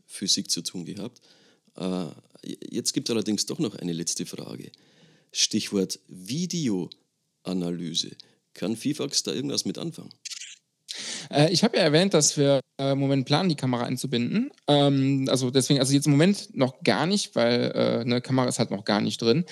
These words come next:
Speaker 1: Mhm.
Speaker 2: Ähm, jetzt muss ich aufpassen, was ich jetzt an der Stelle erzähle, sonst, äh, ne, ende ich
Speaker 1: Bleibt
Speaker 2: halt wie
Speaker 1: unter
Speaker 2: so ein,
Speaker 1: uns.
Speaker 2: so ein
Speaker 1: Psst.
Speaker 2: Kickstarter-Leute, die sonst was versprechen und nachher gibt's das nicht.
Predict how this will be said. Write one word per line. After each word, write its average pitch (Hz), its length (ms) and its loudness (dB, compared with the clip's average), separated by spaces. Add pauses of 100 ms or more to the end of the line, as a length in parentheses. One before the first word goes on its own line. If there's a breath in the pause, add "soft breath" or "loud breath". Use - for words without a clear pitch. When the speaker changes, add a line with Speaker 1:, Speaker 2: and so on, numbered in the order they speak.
(140)
Speaker 1:
Mhm. 98 260 -10 (120)
Speaker 2:
Ähm, 156 420 6 (460)
jetzt 185 200 6
muss 240 100 8
ich 233 60 6
aufpassen, 214 360 2
was 190 140 6
ich 190 120 6
jetzt 165 160 0
an 160 80 0
der 151 100 6
Stelle 151 240 4
erzähle, 127 400 6
sonst, 117 360 0
äh, 120 300 2
ne, 139 220 2
ende 143 200 0
ich 139 80 0
Speaker 1:
Bleibt 139 120 4
Speaker 2:
halt 135 100 2
wie 139 40 6
Speaker 1:
unter 143 160 4
Speaker 2:
so 139 80 4
ein, 135 140 6
Speaker 1:
uns. 139 140 6
Speaker 2:
so 135 40 2 (180)
ein 139 60 4
Speaker 1:
Psst. - 280 4
Speaker 2:
Kickstarter-Leute, 185 840 6
die 165 80 2
sonst 196 260 4
was 196 160 4
versprechen 190 540 4
und 175 80 4
nachher 160 200 2
gibt's - 140 0
das 185 160 4
nicht. 196 200 4